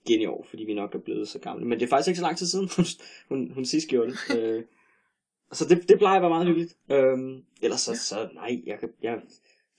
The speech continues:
Speaker 1: hjælper lidt min mor med at lave mad, eller også så sidder jeg og gamer lidt. Det ved jeg ikke. Det er lidt forskelligt.
Speaker 2: Ja.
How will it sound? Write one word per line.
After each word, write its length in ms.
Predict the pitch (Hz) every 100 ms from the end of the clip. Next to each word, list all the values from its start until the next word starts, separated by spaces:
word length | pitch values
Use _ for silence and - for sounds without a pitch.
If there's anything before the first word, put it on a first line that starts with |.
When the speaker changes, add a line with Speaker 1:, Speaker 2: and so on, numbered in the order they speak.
| - -
Speaker 1:
hjælper 280 | 127 127 123
lidt 200 | 113 117
min 120 | 117
mor 200 | 104 110
med 120 | 117 107
at 60 |
lave 160 | 104 101
mad, 200 | 95 120
eller 120 | 123
også 180 | 110 123
så 220 | 127 127 - _ _ _ _ _ _ -
sidder 240 | - 117
jeg 80 | 104
og 60 |
gamer 280 | 113 107 131
lidt. 260 | 139 131 127
Det 100 | 151
ved 140 | 170
jeg 100 | -
ikke. 100 | 170 180
Det 60 |
er 40 | 160
lidt 140 | 165
forskelligt. 440 | 175 - - 180 - _ _ _ _ _ - - _ _ _ 175
Speaker 2:
Ja. 140 | 202